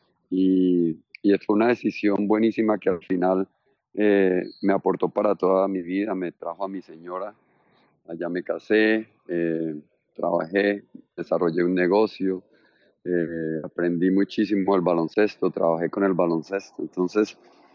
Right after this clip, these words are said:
fue una decisión dura al principio porque llegar allá sin hablar inglés y, y llegar a trabajar, a estudiar, fue bien duro. Pero tú sabes que como deportista siempre tuve eso de que,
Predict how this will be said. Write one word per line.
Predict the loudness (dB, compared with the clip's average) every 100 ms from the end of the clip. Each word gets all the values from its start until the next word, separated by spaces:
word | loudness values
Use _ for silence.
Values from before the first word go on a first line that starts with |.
| -10
fue | 0 2
una | 4
decisión | 2 0 0 2 2
dura | 4 2
al | 2
principio | -2 -4 -2 -4 -4 -4
porque | -4 -2
llegar | -2 2 2
allá | 0 0 2 0 -2 _ _ _
sin | -6
hablar | -2 0 0 0
inglés | -4 -4 -2 0 -2 -4 -10
y, | -8 -8 -10 _ _ _ _ _ _ _ _
y | -6 -4 -4
llegar | -2 0 2
a | 0
trabajar, | 0 0 0 0 2 2 0 _ _ _ _
a | -12
estudiar, | -12 -10 -4 -2 0 -2
fue | -4 -4
bien | -2 -2 -4 -4
duro. | -6 -6 -10 _
Pero | 0 2 2 0 -4 _ _ _
tú | -10
sabes | -2 0 0
que | 0 -2 0
como | 0 0
deportista | 2 0 -2 -2 -4 -4
siempre | 0 -2 0 -2
tuve | 0 2 2 2
eso | 0 -2
de | 0 0 -2
que, | -4 -4